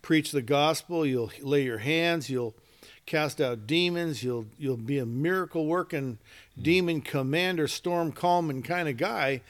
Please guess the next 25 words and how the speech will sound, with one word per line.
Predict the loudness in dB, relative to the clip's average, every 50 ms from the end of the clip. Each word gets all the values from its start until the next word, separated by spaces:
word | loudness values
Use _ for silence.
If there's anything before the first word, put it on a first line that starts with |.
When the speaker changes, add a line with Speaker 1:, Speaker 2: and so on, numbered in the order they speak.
| -20 -20 -20 -20 -20 -12 _
Speaker 1:
if | -2 -2 -2 -2 -2
you | -2 0 2 2 2
become | 0 -4 -6 -6 -4 -2 -2 0 0 -2
a |
disciple | -2 -2 -4 -2 -2 -2 -2 -2 -4 -4 -4 -4
of | -4 -2
Jesus | -2 -2 -2 -2 -2 -4 -8 -4
Christ." | -4 -4 -2 -2 -2 -4 -4 -4
And | -6 -2
so | 2 4 4
it's | 4 4
like, | 4 0 0 0 0
well, | -2 0
that's | 2 2 0 0 -2
what | -4 -4 -4
Jesus | -4 -8 -6 -6 -8 -8 -6
was. | -6 -4 -4 -6 -8 -12 -16 _ _ -20 -20 -20 -20 -20 -20 _ _
A | -6 -6 -4
demon | -4 -4 -4 -2 -2 -2 -2 -2
command | -2 0 0 2 2 0 0 0 -2
and | -4 -6
storm | -6 -6 -2 0 0 0 0 0 -2
calm | -2 0 2 2 4 2 0 0
and | -2 -2 -2
healer. | 0 -2 0 -2 -4 -6 -6